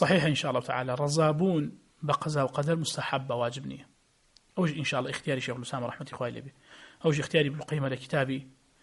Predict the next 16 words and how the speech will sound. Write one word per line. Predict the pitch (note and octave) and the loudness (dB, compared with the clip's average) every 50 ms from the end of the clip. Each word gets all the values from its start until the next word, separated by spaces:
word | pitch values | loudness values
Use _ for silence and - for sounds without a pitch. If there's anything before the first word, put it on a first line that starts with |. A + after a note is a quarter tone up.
| _ - - - - - - - - _ _ _ _ _ _ - _ _ _ _ _ _ _ _ _ _ _ - - | _ -20 -20 -20 -20 -20 -20 -20 -20 _ _ _ _ _ _ -20 _ _ _ _ _ _ _ _ _ _ _ -18 -8
عیدەت | C#3+ D3 D#3 D#3 D#3 C#3 - | 0 0 4 4 4 2 2
الصابر | D#3+ - - - - E3 D#3 D#3 D3 D3 D3+ D3+ - - - _ _ - _ _ _ _ _ _ _ _ _ _ _ _ _ _ _ _ _ _ _ _ _ _ _ _ _ _ - | 0 2 4 4 6 6 6 6 6 4 2 0 -2 -4 -18 _ _ -20 _ _ _ _ _ _ _ _ _ _ _ _ _ _ _ _ _ _ _ _ _ _ _ _ _ _ -6
و | D3+ | -4
ذەخیرەت | B2 C3+ B2+ - D#3+ D3+ C3+ A#2+ - | -2 -2 -2 0 0 -2 -2 0 -2
الشاکر. | C3+ - - - D3 B2+ B2 B2+ - - - - _ _ _ _ _ _ _ _ _ _ _ _ _ _ _ _ _ _ _ _ _ _ _ - _ _ _ - - | -2 0 0 0 0 0 -4 -4 -8 -18 -20 -20 _ _ _ _ _ _ _ _ _ _ _ _ _ _ _ _ _ _ _ _ _ _ _ -20 _ _ _ 2 2
ئەو | C#3+ C#3+ C#3+ C#3+ - - _ _ - - - - - - _ _ - D#3+ | 2 4 2 -2 -8 -18 _ _ -20 -20 -20 -20 -20 -20 _ _ -2 2
عدة | D#3+ D#3 - - | 2 2 2 2
الصابرين | D3+ - - - D#3+ C#3 C3 C3 C3+ C3+ D3+ D#3 D#3+ D3 | 0 2 2 2 4 2 0 0 -2 0 2 2 2 2
وذخيرة | C3 B2 C#3 B2+ - D3+ C#3+ C3+ - C3+ | 2 0 0 -2 -2 -4 -6 -4 -6 -6
الشاكرين. | C3+ - - C3+ A#2+ - - C3+ C3+ - - _ _ _ _ _ _ _ _ _ _ _ _ _ _ _ _ _ _ _ _ _ _ _ _ _ _ _ _ _ _ _ _ _ _ _ _ _ - | -8 -6 -6 -6 -6 -6 -10 -12 -12 -12 -16 _ _ _ _ _ _ _ _ _ _ _ _ _ _ _ _ _ _ _ _ _ _ _ _ _ _ _ _ _ _ _ _ _ _ _ _ _ -8
ئەو | C#3 | -8
ئیختیاری | - - - - - B2 - - - - | -6 -6 -8 -4 -4 -4 -4 -4 -10 -12
ئەوشە. | - - - - _ _ _ _ _ _ _ _ - - | -12 -12 -12 -14 _ _ _ _ _ _ _ _ 0 6
هەندێک | A3+ C4+ A#3 F#3 | 8 8 10 8
لە | F3 D3 | 8 4
عولەما | E3 E3+ E3+ F#3+ G3+ | 8 8 8 8 8